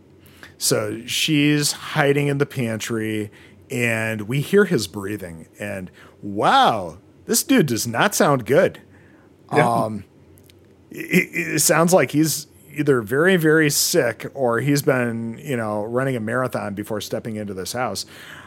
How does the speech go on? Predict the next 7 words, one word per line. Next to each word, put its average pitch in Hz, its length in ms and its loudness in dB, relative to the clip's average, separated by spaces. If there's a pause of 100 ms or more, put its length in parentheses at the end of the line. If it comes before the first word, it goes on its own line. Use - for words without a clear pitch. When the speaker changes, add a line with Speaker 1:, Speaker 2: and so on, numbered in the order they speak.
(140)
Speaker 1:
Um, 107 540 -4 (500)
but 117 400 -2
he, 151 440 -2
he 160 120 2
goes 160 340 6
looking 143 260 4
around 127 680 0